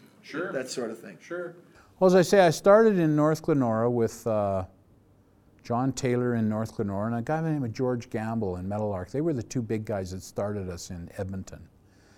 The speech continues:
Speaker 3: And after playing in, in, uh,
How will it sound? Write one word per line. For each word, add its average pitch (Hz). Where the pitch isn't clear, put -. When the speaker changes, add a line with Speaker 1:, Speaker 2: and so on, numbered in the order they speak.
Speaker 3:
And 123
after 151
playing 170
in, 123
in, 107
uh, 95